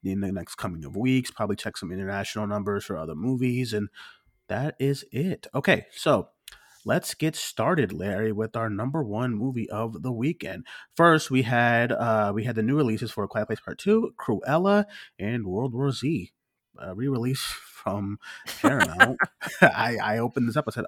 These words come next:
"Oh, okay, World War Z was, was re-released this weekend." So, all right, that being said, let's get into the numbers. What we got?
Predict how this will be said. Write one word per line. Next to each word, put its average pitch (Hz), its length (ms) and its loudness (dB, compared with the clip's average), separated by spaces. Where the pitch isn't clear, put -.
"Oh, 160 300 4
okay, 110 360 -4
World 98 220 -2
War 107 220 0
Z 147 260 2
was, 107 400 0
was 104 340 -2
re-released 120 520 -2
this - 160 -8
weekend." - 420 -10
So, 92 340 -2
all 185 80 8
right, 135 180 10
that 123 180 2
being 123 200 0
said, 147 260 2
let's 113 140 -4
get 139 80 2
into 131 160 2
the 113 40 -2
numbers. 113 360 0
What 107 80 -4
we 120 80 -6
got? 113 180 0